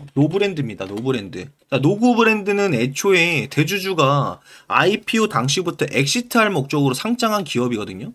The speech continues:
그러다 보니까 오버행 물량이 굉장히 많았죠. 그리고 오버행 물량이 떨어지면서 주가가 많이 내려왔습니다. 그리고 평이해지면서 박스권 만들어졌고 여기서 지금 나올 수 있는 게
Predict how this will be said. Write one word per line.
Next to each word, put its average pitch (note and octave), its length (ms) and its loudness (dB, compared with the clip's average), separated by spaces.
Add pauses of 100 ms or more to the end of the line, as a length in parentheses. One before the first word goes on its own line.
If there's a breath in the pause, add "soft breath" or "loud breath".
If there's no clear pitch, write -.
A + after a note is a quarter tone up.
(120)
그러다 G3+ 360 4
보니까 F#3+ 280 0
오버행 D3+ 420 2
물량이 E3 280 -2
굉장히 C#3 340 -4
많았죠. B2+ 480 -6 (380)
그리고 F#3+ 460 0 (160)
오버행 D3+ 340 2
물량이 C3 300 2
떨어지면서 D#3 640 -2 (180)
주가가 C#3 440 0
많이 G#2+ 240 -2
내려왔습니다. A2 800 -4 (360 loud breath)
그리고 F3+ 340 4
평이해지면서 G#3+ 1120 0
박스권 F#3+ 480 -2
만들어졌고 A#2+ 960 -2 (320 loud breath)
여기서 F#3 400 2
지금 C#3 300 0
나올 A#2 240 0
수 C#3 120 -4
있는 A2 260 -4
게 E3+ 280 -4